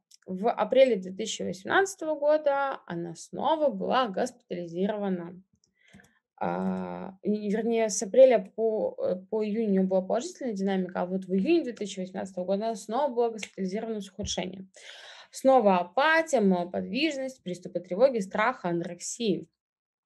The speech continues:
И вот мы видим типичные биполярные расстройства с эпизодами аффектов, а, с эпизодами,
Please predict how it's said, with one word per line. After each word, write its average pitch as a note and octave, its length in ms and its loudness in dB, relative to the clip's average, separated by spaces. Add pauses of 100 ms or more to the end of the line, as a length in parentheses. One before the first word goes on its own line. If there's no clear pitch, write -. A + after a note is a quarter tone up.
(420)
И B3+ 400 4 (100)
вот A3+ 420 2
мы F#3+ 180 2
видим C#4+ 460 0 (300)
типичные - 880 -8
биполярные F3+ 760 -4
расстройства - 840 -4
с - 300 -10
эпизодами G#3 760 -2
аффектов, F#3+ 540 -6 (520)
а, D#3+ 340 -8
с D#3+ 120 -16
эпизодами, G3 800 -4